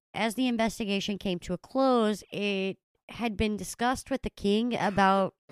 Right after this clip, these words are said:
like, uh, a public execution, but they all decided against it to not destroy the rest of the family's reputation. So, like, all of her kids and stuff, they didn't wanna ruin that for them based on what their mom did.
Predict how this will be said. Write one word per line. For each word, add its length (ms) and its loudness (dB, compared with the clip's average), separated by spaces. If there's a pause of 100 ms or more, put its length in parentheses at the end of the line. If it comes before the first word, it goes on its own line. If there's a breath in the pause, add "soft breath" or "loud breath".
(460 loud breath)
like, 460 -4 (320)
uh, 320 -6 (240)
a 60 -6
public 360 -2
execution, 1200 0 (640 loud breath)
but 400 4 (540)
they 160 2
all 140 4
decided 420 -2
against 380 0
it 160 0
to 120 -4
not 240 0
destroy 360 -4
the 100 -4
rest 300 -2
of 100 -2
the 60 -8
family's 420 -2
reputation. 640 -4
So, 160 -6
like, 200 -2
all 160 0
of 60 -4
her 80 -6
kids 360 -4
and 160 -2
stuff, 400 -6
they 100 -2
didn't 260 -2
wanna 260 -4 (100)
ruin 480 0
that 260 -2
for 180 -4
them 380 -8 (600 soft breath)
based 300 0
on 140 -2
what 160 -2
their 120 -4
mom 340 -6
did. 360 -2